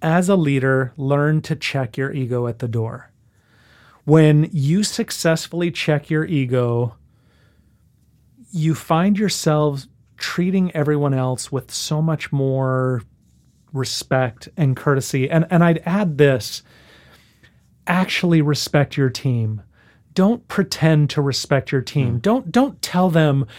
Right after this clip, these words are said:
Speaker 1: "We're all equals and, and nobody is," and then behind closed doors talk about them differently
Speaker 2: Yeah.
Speaker 1: or, or believe some. Look,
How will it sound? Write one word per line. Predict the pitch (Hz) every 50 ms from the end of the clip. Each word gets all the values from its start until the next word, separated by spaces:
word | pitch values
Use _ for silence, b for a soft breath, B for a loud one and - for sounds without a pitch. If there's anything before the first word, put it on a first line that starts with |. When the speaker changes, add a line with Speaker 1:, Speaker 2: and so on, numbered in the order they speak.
| B B B B B
Speaker 1:
"We're | - 214 233 254 262 247
all | 240 233 214 202 196
equals | 185 165 156 - 156 151 139 135 131 127 123 120 -
and, | 147 143 143 139 143 165 -
and | 170 151 151 147 151 160
nobody | 196 226 254 214 220 233 220 208
is," | 190 175 B B B B B B
and | - 160 156 160 147
then | 185 196 190 190 190 180 170 151
behind | - 175 170 151 147 165 170 175 170 - -
closed | - - 170 170 160 143 135 135
doors | 156 156 147 147 139 135 127 117
talk | - - - - 165 147 - 160
about | 139 147 143 135 -
them | - 135 131 131
differently | 117 135 131 - 139 127 127 139 127 120
Speaker 2:
Yeah. | 117 117 117 123 -
Speaker 1:
or, | 156 139 139 147
or | - 156 147 139
believe | 117 143 139 139 143 147 147 135
some. | - - 160 151 135 B B B B B B B B B B B B B B _ -
Look, | 208 180 - -